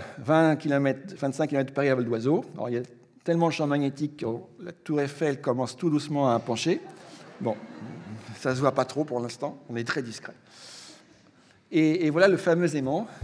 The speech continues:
qui sera installé dans à peu près un an, un Neurospin. Bon, c'est, c'est une merveille, hein. Donc c'est, c'est fait par les, les physiciens et les ingénieurs du C E A. Un aimant monstrueux, hein, il va faire cinq mètres de diamètre, je ne sais pas si vous voyez ce que c'est.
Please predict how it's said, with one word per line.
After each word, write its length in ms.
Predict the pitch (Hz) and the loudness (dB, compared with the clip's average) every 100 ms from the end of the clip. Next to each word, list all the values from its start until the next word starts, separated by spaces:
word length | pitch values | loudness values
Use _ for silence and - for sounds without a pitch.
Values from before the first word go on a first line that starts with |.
| - | -8
qui 140 | 135 | -10
sera 320 | - 160 151 | -2 4 6
installé 400 | 139 143 151 151 | 6 4 2 4
dans 120 | 147 | 4
à 60 | 127 | 2
peu 80 | 127 | -2
près 460 | - 151 131 127 127 | 0 2 4 4 4
un 140 | 131 | 2
an, 140 | 127 117 | 2 0
un 100 | 123 | 0
Neurospin. 640 | 131 123 110 110 143 170 95 - - | 0 0 -2 -4 -4 -4 -6 -14 -12
Bon, 80 | 107 | -10
c'est, 300 | 104 147 120 | -6 -4 -4
c'est 240 | 107 - 117 | -6 -8 -8
une 300 | 110 98 104 | -6 -8 -4
merveille, 460 | 120 151 185 151 | 0 2 4 4
hein. 160 | 120 127 | 2 -2
Donc 160 | 113 - | -6 -6
c'est, 260 | 107 101 | -6 -6
c'est 240 | 98 - 117 | -8 -8 -2
fait 160 | 147 | -2
par 180 | 135 113 | 0 -2
les, 160 | 107 104 | -2 -6
les 80 | 101 | -12
physiciens 480 | - 120 117 139 120 | -8 -8 -6 -2 -2
et 40 | |
les 100 | 110 | -2
ingénieurs 300 | 107 110 110 | -4 -4 -4
du 80 | 101 | -6
C 160 | - 104 | -8 -4
E 60 | |
A. 160 | 120 170 - - - - | -2 -4 -10 -20 -14 -4
Un 140 | 123 | 2
aimant 240 | 143 151 | 4 4
monstrueux, 560 | 139 175 175 160 151 170 | 4 4 2 2 4 4
hein, 80 | 139 | 2
il 60 | 123 | -2
va 80 | |
faire 160 | 117 117 | -2 -4
cinq 260 | - 175 165 | 0 0 0
mètres 160 | 151 | -2
de 100 | 135 | -2
diamètre, 460 | 127 120 127 190 - | 0 0 -2 -4 -10
je 20 | |
ne 40 | - | -16
sais 40 | |
pas 140 | - 117 | -10 -8
si 140 | 120 | -6
vous 120 | 117 | -6
voyez 160 | 113 117 | -4 -6
ce 60 | 113 | -6
que 80 | |
c'est. 260 | 117 123 165 | -10 -10 -10